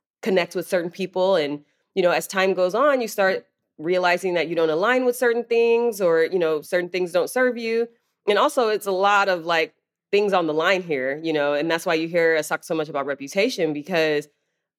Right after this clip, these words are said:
Orange County is a small city. And if you're not gonna be connected to people that, you know, you don't wanna be, you don't want your reputation tarnished in that way, you know, and that's just what it came down to for me.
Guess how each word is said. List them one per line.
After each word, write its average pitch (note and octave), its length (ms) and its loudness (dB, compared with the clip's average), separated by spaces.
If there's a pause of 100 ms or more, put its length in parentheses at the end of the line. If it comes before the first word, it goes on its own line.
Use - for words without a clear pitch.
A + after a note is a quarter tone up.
(120)
Orange G3 240 2
County C4+ 240 2
is D#3 100 -2
a D#3 40 -8
small C#3+ 240 -2
city. F#3+ 520 -2 (100)
And E3 300 2
if D#3+ 100 -2
you're G3+ 160 -2
not B3 180 2
gonna G3 120 -2
be F3 120 -10
connected G3 440 0
to E3+ 80 -8
people E3 400 -6
that, D#3 540 0
you A#3+ 80 0
know, A3+ 100 4
you G#3 140 -2
don't G3+ 180 2
wanna G3+ 180 0
be, G3 380 -6
you G3 160 -4
don't A3 120 2
want E3+ 120 -2
your F3+ 80 -2
reputation E3 800 -4 (340)
tarnished A3 440 -2
in D#3 80 -4
that D3 180 -2
way, D3 460 -4
you F#3 100 -2
know, D#3 380 -2
and D3+ 420 0 (440)
that's D#3 180 -2
just F3 160 -4
what D#3+ 140 2
it D#3+ 80 0
came D#3+ 180 2
down D3+ 200 0
to D#3+ 120 -10
for C3+ 160 -8
me. F#3 420 2